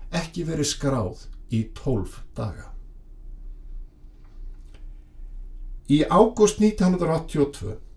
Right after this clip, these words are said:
gaf ríkisstjórnin út bráðabirgðalög um aðgerðir í efnahagsmálum, en vegna samdráttar þjóðartekna og í þeim tilgangi að draga úr víxlverkun kaupgjalds og verðlags skal frá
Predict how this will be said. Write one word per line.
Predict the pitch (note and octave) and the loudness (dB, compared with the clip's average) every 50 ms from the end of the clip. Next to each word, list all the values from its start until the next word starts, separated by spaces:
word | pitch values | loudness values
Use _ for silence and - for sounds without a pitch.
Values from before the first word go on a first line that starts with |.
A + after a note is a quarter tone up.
| - - - - - - - - - | -16 -16 -16 -16 -16 -16 -12 -4 2
gaf | A#2+ A#2 A#2+ A#2+ A2+ | 4 4 6 6 6
ríkisstjórnin | A2+ B2 D3+ - - F#3 F3 - - F3+ D#3 D3 D#3+ D#3 C#3 D3 | 4 4 2 2 2 2 2 4 4 2 2 2 2 2 2 2
út | D#3 - - - - | 0 -2 -4 -4 -2
bráðabirgðalög | E3+ F3 C#3+ - - - F#2 D#2 D#2 D#2 D#2+ E2 - - - - - - | 0 0 0 0 0 -4 -6 -4 -4 -6 -8 -8 -10 -12 -12 -6 0 2
um | A#2 A2+ A2 | 4 4 4
aðgerðir | A#2+ C3+ D3+ D#3 - - D#3+ D3 C#3 C3 B2+ B2 A#2 A#2 | 6 4 4 4 2 0 2 2 4 4 2 2 2 2
í | A#2+ B2+ | 2 0
efnahagsmálum, | - - - F2+ F2+ F2+ F2+ - - - - - A2 G#2+ - - - - - - - - - - - - - - - | -2 -2 -4 -4 -4 -4 -6 -8 -10 -12 -10 -10 -10 -10 -12 -12 -12 -12 -12 -10 -10 -12 -12 -14 -16 -14 -12 -4 2
en | - A#2+ B2+ | 4 8 8
vegna | C#3 C#3 F#3 F3 E3 | 8 8 8 6 6
samdráttar | - - D3 C#3 D3+ D#3 - F3+ F3 C4 - - - D#3+ C#3+ A2 G#2 | 6 6 6 6 6 4 2 2 4 4 2 2 4 4 4 4 2
þjóðartekna | - - A#2 A2 C3 D3 D3+ C#3+ C#3 - - D3+ D3 C#3+ - D#3 D3 C#3+ | 2 4 4 6 6 4 4 2 0 0 0 0 0 0 0 6 8 10
og | C#3+ C#3+ D3+ | 10 10 8
í | D#3+ F3+ F#3 F3+ - | 6 2 -2 -2 2
þeim | - F3+ F3+ F3+ - - | 4 4 4 4 4 4
tilgangi | - C#3 C#3 C#3+ - - D3 D3+ D#3 - - - F3+ F#3 G3 - - - - - - - G2 | 6 6 6 4 4 2 4 4 4 2 0 2 4 4 4 4 0 -12 -14 -12 -6 -2 -2
að | G#2 - - | 0 2 4
draga | A2 G#2+ A2+ A#2 C3 C#3 C3+ A#2 | 6 6 8 8 8 8 8 6
úr | A2+ A2 G2+ | 6 4 4
víxlverkun | G#2+ B2 D3 - - - - - D3 D3+ D3 - - - - - - C#3+ A#2+ G#2 F#2+ - - | 2 0 0 -2 -6 -6 -6 -2 -2 0 -2 -2 -4 -8 -8 0 2 2 2 2 0 0 4
kaupgjalds | A2 A2 C#3 C#3 - - - D3 D3 - - - - G2+ | 6 6 6 4 0 -2 0 0 0 0 -2 -4 -4 -2
og | F#2+ F#2 | 2 6
verðlags | A2+ C3 C#3+ D3+ D#3+ D#3 D#3 - - - - - - - - - - | 8 8 8 6 4 0 0 0 -4 -6 -8 -10 -12 -14 -14 -12 -8
skal | - - - - B2+ B2+ B2+ C3+ C#3 C#3 C#3 - - - - - - - | -8 -4 0 4 6 8 8 8 6 4 2 -2 -8 -8 -8 -6 -6 -2
frá | - A#2+ A#2+ | 2 4 4